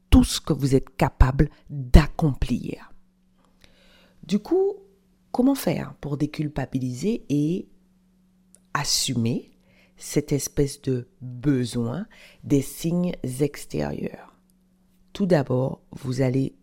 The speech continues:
prendre le temps de réfléchir à ce qui est important pour vous. Rappelez-vous, quelle est l'émotion que je recherche derrière ce que je veux avoir ? Quelles sont mes valeurs ? Quelles sont mes passions ? Quelles sont mes aspirations profondes ? Qu'est-ce que je veux vivre ?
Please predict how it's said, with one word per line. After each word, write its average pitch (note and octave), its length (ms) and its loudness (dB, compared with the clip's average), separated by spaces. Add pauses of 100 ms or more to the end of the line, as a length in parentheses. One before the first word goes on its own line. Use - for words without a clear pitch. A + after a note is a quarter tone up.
(140)
prendre D3 440 -2
le B2+ 140 -2
temps D3+ 280 -6 (680)
de - 100 0
réfléchir F3 480 -2
à F3 60 0
ce E3+ 120 -4
qui - 180 -4
est E3+ 80 -2
important E3 340 -2
pour E3 180 -6
vous. D3+ 180 -2
Rappelez-vous, D#3 680 0 (720)
quelle E3+ 160 -2
est D#3+ 40 2
l'émotion D#3+ 380 -2
que C#3 140 -2
je C#3 80 -2
recherche - 840 -4 (240)
derrière B2+ 520 -4
ce - 120 -14
que - 120 -10
je B2 100 -10
veux A#2+ 360 -6 (100)
avoir ? - 520 -12 (380)
Quelles C3 160 -4
sont C3 160 0
mes C3 140 4
valeurs ? B2 440 -2 (120)
Quelles A#2+ 180 -6
sont - 180 -2
mes C3 120 4
passions ? B2+ 440 0 (280)
Quelles - 100 -10
sont - 220 -4
mes C3 240 -2
aspirations C3 720 -2
profondes ? B2 560 -10
Qu'est-ce - 220 -6
que D3+ 100 -6
je C3 140 -4
veux C3 120 -4
vivre ? B2+ 460 -4